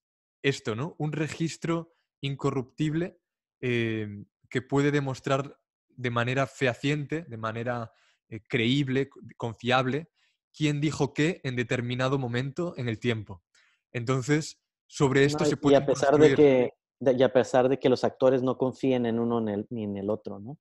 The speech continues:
Speaker 1: Exacto.
Speaker 2: O sea, confían en el medio, ¿no?
Speaker 1: Sí.
Speaker 2: O sea, y es por eso que el, el tema de fake news es tan, tan potente, ¿no?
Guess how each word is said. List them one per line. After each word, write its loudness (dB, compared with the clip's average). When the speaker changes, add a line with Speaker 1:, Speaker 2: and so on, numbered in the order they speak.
Speaker 1:
Exacto. -4
Speaker 2:
O -8
sea, -2
confían 0
en 0
el -2
medio, 0
¿no? -20
Speaker 1:
Sí. -4
Speaker 2:
O 0
sea, 4
y 0
es 0
por 4
eso 0
que 2
el, 0
el -6
tema 0
de 4
fake -2
news -2
es -8
tan, -4
tan -6
potente, -2
¿no? -6